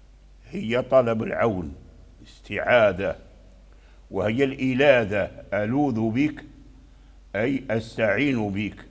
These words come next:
وأعوذ بك، أي أستعين بك. فالإعاذة، أعوذ بمعنى أستعين وألتجئ وأحتمي إلى الله تعالى من الشيطان الرجيم، إذا قلنا: "أعوذ بالله من الشيطان الرجيم".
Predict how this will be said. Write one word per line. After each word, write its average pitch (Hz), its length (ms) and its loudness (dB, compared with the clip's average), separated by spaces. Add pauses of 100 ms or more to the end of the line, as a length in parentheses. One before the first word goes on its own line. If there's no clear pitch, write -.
(480)
وأعوذ 110 840 -2
بك، 139 380 -4 (140)
أي 120 280 -4
أستعين 113 760 -2
بك. 90 240 -8 (1160)
فالإعاذة، 107 1040 2
أعوذ 107 720 0
بمعنى 117 520 -2
أستعين 120 560 -2
وألتجئ 113 920 -4
وأحتمي 123 1080 -4 (680)
إلى 127 220 0
الله 113 380 4
تعالى 113 440 -2
من 127 180 -6
الشيطان 123 560 -2
الرجيم، 117 320 -4
إذا 120 200 -2
قلنا: 127 640 0
"أعوذ 120 380 -2
بالله 123 340 0
من 123 260 -4
الشيطان 107 500 -8
الرجيم". 85 440 -8